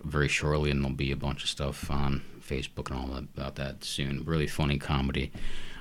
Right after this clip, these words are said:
um, that I made with him. Um, so there's a lot of stuff. Like, there'll be more Lilac Plant stuff in late summer, early fall, we're hoping. It's just working out, uh, scripts and shooting schedules and whatnot. And that, to me, is, like, the key is, like, just we said before, you know,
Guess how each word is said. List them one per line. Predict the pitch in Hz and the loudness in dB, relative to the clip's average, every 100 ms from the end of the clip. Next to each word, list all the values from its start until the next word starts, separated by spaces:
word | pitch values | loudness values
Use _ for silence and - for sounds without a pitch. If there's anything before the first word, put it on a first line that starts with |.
| - | 2
um, | 73 69 69 67 - | 6 8 8 4 2
that | 69 | 4
I | |
made | 69 69 | 4 4
with | 67 71 | 2 2
him. | 69 67 67 - - - - - - | 2 2 -2 -6 -12 -14 -14 -4 2
Um, | 76 73 73 | 4 6 6
so | 123 | 10
there's | 156 | 12
a | 127 | 12
lot | 113 107 | 12 12
of | |
stuff. | - 101 85 - 78 | 10 10 10 10 4
Like, | 71 | 6
there'll | 82 | 8
be | 85 | 12
more | 85 80 | 12 10
Lilac | 71 73 76 - | 8 6 6 2
Plant | - 73 76 | 0 2 2
stuff | - 71 - 71 | 2 2 0 2
in | 71 69 - | 4 4 2
late | 69 69 | 2 2
summer, | - 76 71 | 2 2 4
early | 71 67 | 2 0
fall, | - 69 69 | 2 2 4
we're | 69 | 4
hoping. | 73 71 71 69 69 | 2 2 4 4 2
It's | - | -2
just | - | 0
working | 73 69 71 | 0 2 4
out, | 69 69 65 - | 4 4 0 -2
uh, | - - | -2 -2
scripts | - - 82 - | 0 6 6 8
and | 73 | 2
shooting | - 69 67 | 4 2 2
schedules | - 71 73 67 | 0 -2 -2 0
and | 69 69 | 2 2
whatnot. | 67 69 65 | 2 2 6
And | 80 | 10
that, | 113 110 | 10 10
to | - | 10
me, | 95 85 | 10 10
is, | |
like, | 76 71 | 8 2
the | 76 | -2
key | - 71 | 0 2
is, | 69 73 | 2 2
like, | 71 | 0
just | 71 - 73 | -2 -4 0
we | 73 | 0
said | 78 71 | 2 0
before, | 69 - 71 67 | -2 -2 -2 0
you | 67 | -2
know, | 67 67 | 0 -2